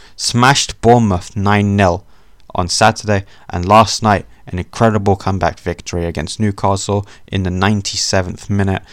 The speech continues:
Fabio Carvalho, the beautiful youngster himself, scoring the winner. Jordan Henderson is now injured, which then led to us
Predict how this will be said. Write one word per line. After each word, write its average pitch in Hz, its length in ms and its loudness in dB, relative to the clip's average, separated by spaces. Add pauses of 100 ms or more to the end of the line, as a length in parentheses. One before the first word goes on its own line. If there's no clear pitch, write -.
(300)
Fabio 104 720 2 (220)
Carvalho, 87 640 0
the 87 160 -6
beautiful 101 640 -4
youngster 90 460 -6
himself, - 680 -8 (420)
scoring 95 540 0
the 87 100 -4
winner. 82 300 -6 (920)
Jordan 120 260 2
Henderson 113 380 0
is 92 120 -4
now 95 180 0
injured, 92 240 -4
which 92 300 -6
then 92 180 0
led 92 300 -2
to 98 180 -2
us - 320 -2